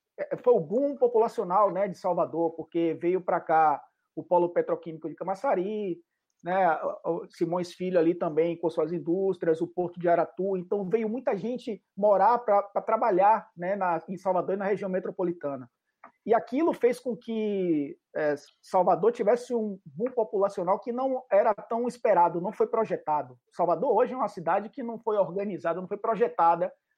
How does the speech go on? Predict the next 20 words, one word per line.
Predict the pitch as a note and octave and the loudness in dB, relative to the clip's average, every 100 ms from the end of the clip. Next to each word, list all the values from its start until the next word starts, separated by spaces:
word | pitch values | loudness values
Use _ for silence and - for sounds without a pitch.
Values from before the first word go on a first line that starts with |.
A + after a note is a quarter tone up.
| _ _ | _ _
pra | F3+ F3+ | -2 -2
ser | F3+ | -2
uma | F3+ G#3+ | -2 -4
cidade | C4+ F#3+ A#3 | -2 -2 -2
pra | - D4+ | 0 0
comportar | D4 D4 C4+ G3+ B3 D4+ A3 | 0 0 0 2 2 2 0
três | - A3+ | 0 0
milhões | A#3+ A3+ A3 | 0 -4 -4
de | |
pessoas. | B3 G3+ D#3+ C3+ B2+ _ _ _ | -8 -8 -8 -10 -14 _ _ _
Tanto | F#3 - | -4 -4
que | - A#3+ A#3+ A3 F#3 | -8 -6 -4 -4 -4
metrô | F3+ A3 G#3+ G3+ A#3+ | 2 2 4 4 4
tá | B3+ A3+ | 4 -2
começando | - G3+ - G#3+ | 0 0 2 2
a | A#3 | 2
surgir | A#3 F#3+ E3 A#3+ C4+ E4 _ _ _ _ | 0 -8 -6 -8 -10 -12 _ _ _ _
nessa | G#3+ A#3 G#3+ | -6 -2 -2
década, | C#3+ D#3+ D#3+ C3+ C#3 | 0 -2 -2 -10 -8
né? | E3+ | -10